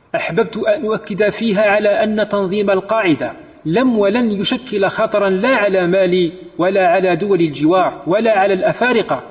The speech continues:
كما تكذب وتزعم فرنسا، إذ أن المجاهدين هدفهم واضح، وهو الدفاع عن دينهم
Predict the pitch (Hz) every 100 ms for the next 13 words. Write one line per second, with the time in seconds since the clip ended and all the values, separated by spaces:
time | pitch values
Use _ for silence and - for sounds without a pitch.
0 | - - - 185 214 196 214 - 160 190
1 | 180 190 175 180 165 170 156 156 160 147
2 | - 123 - - _ 175 160 - 233 233
3 | 214 214 170 208 196 196 220 202 202 202
4 | - 196 185 170 220 208 147 - - -
5 | - - 165 185 185 147 170 208 214 202
6 | 190 180 160 220 220 175 147